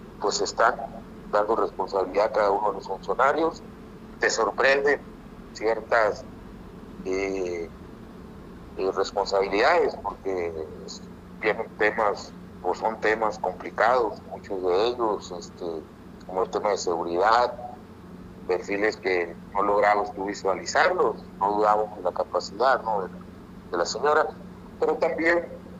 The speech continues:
este, pues hay que ver, hay que ver cómo responden, hay que ver cómo trabajan, este,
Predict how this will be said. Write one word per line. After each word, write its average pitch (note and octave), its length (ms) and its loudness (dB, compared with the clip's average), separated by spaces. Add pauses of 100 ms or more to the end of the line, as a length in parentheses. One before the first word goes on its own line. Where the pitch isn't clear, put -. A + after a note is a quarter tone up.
(320)
este, A#2 600 2
pues C#3+ 240 0
hay E3+ 120 4
que E3+ 140 4
ver, C3+ 300 6 (180)
hay B2 140 0
que C#3 100 0
ver C#3 220 6
cómo C#3 220 -4
responden, C3 540 0
hay B2+ 120 4
que B2+ 100 0
ver A#2+ 220 4
cómo A#2+ 180 -4
trabajan, B2+ 640 4 (460)
este, G2+ 800 -4